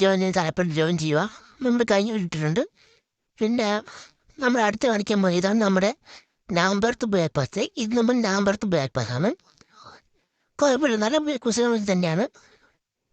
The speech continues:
അടിപൊളി സാധനങ്ങൾ തന്നെയാണ്. ആ, ഇനി നമ്മൾ ഡിസംബർ ബുയാക് പാസ് ഒരു ഗ്ലോസ് ഹെയർ സ്കിന്നും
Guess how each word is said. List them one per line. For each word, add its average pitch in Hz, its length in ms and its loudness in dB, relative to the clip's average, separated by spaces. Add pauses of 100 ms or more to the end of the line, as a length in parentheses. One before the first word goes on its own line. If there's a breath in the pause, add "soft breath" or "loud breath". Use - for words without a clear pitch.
(380)
അടിപൊളി 262 360 0
സാധനങ്ങൾ 196 340 0
തന്നെയാണ്. 175 380 0 (760 soft breath)
ആ, - 20 2 (400)
ഇനി 294 220 0
നമ്മൾ 269 240 2
ഡിസംബർ 220 280 0 (120)
ബുയാക് 220 240 -2
പാസ് - 220 -2 (1120 loud breath)
ഒരു 240 180 2
ഗ്ലോസ് 190 320 2
ഹെയർ 247 160 4
സ്കിന്നും 220 340 -2